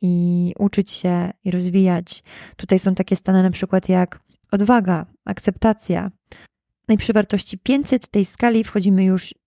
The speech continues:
na poziomy bardzo wysokie, które związane są z miłością, z radością, spokojem czy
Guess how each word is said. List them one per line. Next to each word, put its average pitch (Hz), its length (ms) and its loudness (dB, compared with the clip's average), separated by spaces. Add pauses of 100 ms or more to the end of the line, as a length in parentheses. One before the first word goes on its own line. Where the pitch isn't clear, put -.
(120)
na 185 520 0
poziomy 175 320 0
bardzo 175 320 -4
wysokie, 214 560 -2 (320)
które 196 220 0
związane 185 440 2
są 180 500 -2 (120)
z 180 80 -4
miłością, 185 640 2
z 175 80 -4
radością, 175 640 0 (300)
spokojem 185 640 0
czy 202 300 0